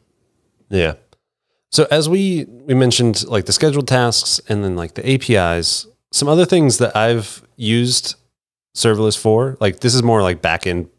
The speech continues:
stuff, obviously, but you can do, like, transformations, right? So if you have a image that's uploaded and you want to create, like, several different versions of it, you can have that done with a serverless function, just on the back end,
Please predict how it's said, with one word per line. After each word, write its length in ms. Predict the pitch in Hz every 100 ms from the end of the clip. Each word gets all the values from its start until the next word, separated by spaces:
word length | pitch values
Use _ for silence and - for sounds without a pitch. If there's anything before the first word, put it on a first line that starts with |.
| _ _
stuff, 420 | - - 80 - -
obviously, 580 | 92 90 90 - 87 80 - _ _ _
but 200 | 113 110
you 80 | 131
can 100 | 160
do, 100 | 123
like, 180 | 120 120
transformations, 720 | - 123 - 98 78 - 78
right? 180 | 92 95
So 100 | 110
if 100 | 101
you 80 | 117
have 280 | 131 127 117
a 640 | 110 104 98 92 90 82 -
image 580 | 131 113 85 - - -
that's 200 | 101 -
uploaded 500 | 98 - 92 80 - _ _ _ _
and 180 | 101 107
you 80 | 113
want 240 | 110 113
to 100 | -
create, 360 | 110 117 101 95
like, 300 | 92 82 - -
several 280 | - 101 104
different 300 | 95 98 90
versions 340 | 113 95 85
of 100 | 80
it, 280 | 73 - - _ _ _ _ _ -
you 140 | 110
can 80 | 113
have 160 | 120 120
that 140 | 123
done 300 | 104 78 98 _ _
with 120 | 107
a 40 | 110
serverless 400 | - 87 87 90
function, 460 | 85 80 - 104 - _
just 260 | - 82 - _ _ -
on 140 | 92
the 60 | 104
back 260 | 95 90
end, 320 | 101 101 -